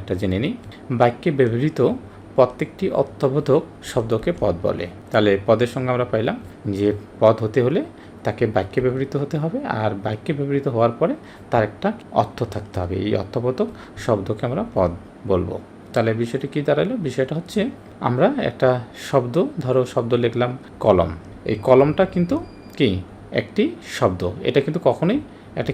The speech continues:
কি হবে না, এটা এখন কখনোই একটা পদ হবে না। এই কলমটা দিয়ে যদি আমরা একটা বাক্য রচনা করি যে কলমটি ভালো লেখে, তাহলে কিন্তু এই বাক্যে এই কলমটি আর শব্দ বলা যাবে না, এটাকে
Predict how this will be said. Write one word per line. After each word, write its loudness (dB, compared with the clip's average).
কি 0
হবে 2
না, -4
এটা -4
এখন -8
কখনোই 0
একটা -2
পদ 2
হবে -2
না। -8
এই 0
কলমটা 6
দিয়ে 2
যদি -4
আমরা 0
একটা 0
বাক্য -4
রচনা -2
করি 2
যে 0
কলমটি 2
ভালো 2
লেখে, -4
তাহলে 4
কিন্তু 0
এই 6
বাক্যে 2
এই 2
কলমটি 4
আর -2
শব্দ 0
বলা 6
যাবে 0
না, 0
এটাকে 0